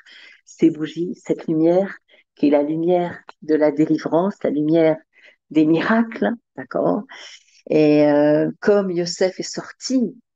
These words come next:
de, de la fosse, de la, de la prison dans laquelle il était, eh bien, nous souhaitons que aussi ce rêve soit réalité, que nos chavim, les otages, rentrent avec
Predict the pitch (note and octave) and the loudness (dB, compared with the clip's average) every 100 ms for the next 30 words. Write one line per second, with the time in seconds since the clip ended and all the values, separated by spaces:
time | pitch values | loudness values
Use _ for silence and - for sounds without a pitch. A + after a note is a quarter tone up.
0 | _ _ - C#3 C#3+ C#3+ C#3 - - C4+ | _ _ -6 -4 0 -2 -2 -4 2 2
1 | D#3 - C#3+ C#3 C#3+ D3 D3 D3+ - G3 | 2 -6 -10 -8 -8 -6 -6 -6 -4 -2
2 | F3+ C4+ A#3 - _ _ _ - C#3 C#3 | 0 0 0 -4 _ _ _ -8 -4 -2
3 | C#3 G#3 F3 D3+ D3 - C#3 C#3 C#3 _ | 0 0 0 -4 -6 -6 -4 -4 -6 _
4 | - - _ _ - C#3+ C#3 D3 D3+ D3+ | -20 -20 _ _ -6 -2 0 2 2 0
5 | C#3+ - _ - E3+ D#3+ - E3 E3+ G3 | -4 -10 _ -4 0 0 2 0 2 2
6 | F3+ F3 E3 D#3+ - - G3 D#3 - - | 2 2 0 0 -6 -10 -10 -12 -12 -8
7 | D#3+ F3+ F#3 D3+ B2 _ _ _ _ - | -4 0 0 -2 -8 _ _ _ _ -10
8 | - F#3+ F3 E3+ E3 D#3+ E3+ D#3+ D3+ _ | -4 -4 -2 -6 -6 -8 -4 -4 -4 _
9 | _ _ _ - E3+ E3 E3 - F3+ D#3+ | _ _ _ -6 0 0 0 0 -2 0
10 | A#3 B3 E3 _ - D3+ D3+ - D#3 C#3+ | 0 0 -2 _ -10 -4 -4 -2 -4 -4
11 | - G3+ G#3+ - - - _ _ _ _ | -2 0 0 -2 -14 -20 _ _ _ _
12 | _ - C#3 - | _ -4 -2 -4